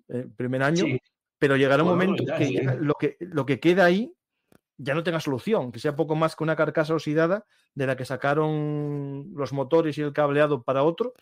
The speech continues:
Speaker 1: y llegará un momento que solo se encuentren, eh, lo que ya no valía antes, ¿no? Por ejemplo,
Speaker 2: Bueno, es que,
Speaker 1: tengo
Speaker 2: es que además hay otro dato, es que durante muchos años, por la corrupción imperante en Rusia, había un mercado negro de partes de, eh,
Speaker 1: Bueno, también.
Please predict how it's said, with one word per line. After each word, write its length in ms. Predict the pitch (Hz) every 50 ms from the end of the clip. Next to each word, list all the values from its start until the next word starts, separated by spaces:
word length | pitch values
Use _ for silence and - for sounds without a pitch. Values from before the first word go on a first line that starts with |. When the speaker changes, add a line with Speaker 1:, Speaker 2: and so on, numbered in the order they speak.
| _ _ _ _ _ _ _ _
Speaker 1:
y 100 | 135 127
llegará 220 | 131 127 131 139
un 60 | 147 147
momento 260 | 143 156 165 175 202
que 80 | 180
solo 140 | 160 175 170
se 80 | 165 175
encuentren, 580 | 170 160 170 175 180 165 165 170 165 151 147 - _ _ 190 185 _ _ _
eh, 600 | 160 147 143 143 139 139 139 131 127 127 123 127 131
lo 240 | 131 127 131 127 127
que 200 | 135 127 123 123
ya 120 | 135 143
no 80 | 143 143
valía 280 | 139 139 131 131 139 180
antes, 260 | 190 143 120 107 -
¿no? 140 | 180 233 _ _ _ _ _ _ _ _ _ _ _ - -
Por 120 | - 127
ejemplo, 180 | 147 156 160 160
Speaker 2:
Bueno, 0 |
es 20 |
que, 60 | 170 185
Speaker 1:
tengo 240 | 208 226 - -
Speaker 2:
es 80 | - -
que 120 | - -
además 280 | 110 117 131 160 - -
hay 100 | 156 143
otro 200 | 127 107 95 104
dato, 240 | 135 160 131 120 101
es 80 | 87
que 120 | - 95 92
durante 420 | 92 92 92 95 95 90 - 98 95
muchos 420 | 107 127 131 131 151 139 127 -
años, 300 | 117 110 107 107 104 -
por 160 | - 82 78
la 100 | 80 82
corrupción 440 | - 80 82 85 85 - - 104 113
imperante 840 | 113 107 - 98 98 98 95 92 90 87 - 82 82 82 82 - -
en 260 | 82 80 78 78 80
Rusia, 560 | - 117 - - - - - 87 85 95 - - _ _ _ _ _ _ _ _
había 260 | - - 123 135 - -
un 60 | 123
mercado 400 | 117 104 98 - 110 110 110 104
negro 380 | 98 95 92 90 92 90 92
de 140 | 90 90 87
partes 560 | - 90 87 85 85 - - 101 104 101 - _
de, 560 | 131 - 82 78 80 85 92 101 107 92 131 - _
eh, 160 | _ 82 - -
Speaker 1:
Bueno, 160 | - - -
también. 280 | - 107 107 135 151